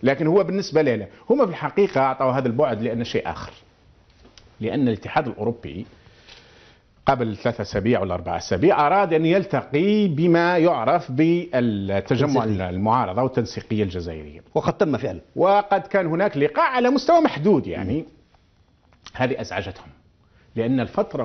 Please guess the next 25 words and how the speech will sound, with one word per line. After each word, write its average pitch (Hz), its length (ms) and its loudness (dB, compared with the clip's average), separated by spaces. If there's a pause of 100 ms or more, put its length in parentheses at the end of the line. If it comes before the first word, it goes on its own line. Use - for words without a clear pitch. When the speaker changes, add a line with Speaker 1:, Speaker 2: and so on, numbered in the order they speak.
Speaker 1:
كل 247 280 0
هذه 131 260 -2
اثنين 123 220 0
وعشرين 143 380 -6
سنة 87 280 -10 (680)
من 117 140 2
حكم 120 340 0
الانقلاب 110 720 0
هذا، 85 340 -8
من 120 120 -2
حكم - 280 -4
الإجرام 98 500 -2
هذا، 85 500 -6 (640)
الغرب 180 520 0 (460)
يدعم 185 360 0
في 165 100 -10
النظام 107 360 -4
هذا. 95 220 -18 (600)
وين 240 260 6
يلقى 202 300 4
الغرب 143 400 0 (840)
نظام 175 560 2 (840)
يحكم 208 400 2
له 202 80 6
البلاد، 190 480 2